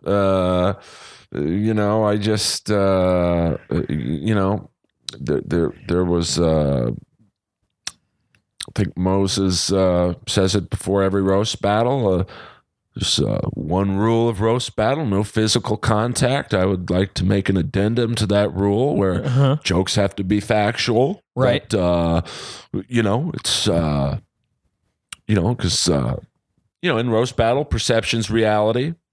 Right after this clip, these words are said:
Speaker 1: e-, especially in the belly room or, uh, in a roast battle related show. So it's like, i-, if you, uh, I'm trying to think of, uh,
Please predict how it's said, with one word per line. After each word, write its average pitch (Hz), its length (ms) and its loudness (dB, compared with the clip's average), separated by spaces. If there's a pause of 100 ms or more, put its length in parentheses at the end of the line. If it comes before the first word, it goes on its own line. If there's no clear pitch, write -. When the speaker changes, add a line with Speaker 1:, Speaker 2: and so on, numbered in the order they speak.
(680)
Speaker 1:
e-, 90 60 0
especially 117 580 0
in 117 60 0
the 117 80 0
belly 113 300 2
room 110 280 0
or, 104 280 2
uh, 98 180 2
in 90 160 -2
a 95 60 0
roast 107 340 0
battle 107 260 2
related 104 440 2
show. 117 500 0 (1120)
So 107 340 0
it's - 180 -6
like, 110 240 2
i-, 110 60 2
if 104 340 -2
you, 131 280 0
uh, 98 400 0 (920)
I'm - 920 -20
trying - 180 -2
to - 60 -2
think - 260 -2
of, - 120 -6
uh, 50 260 -6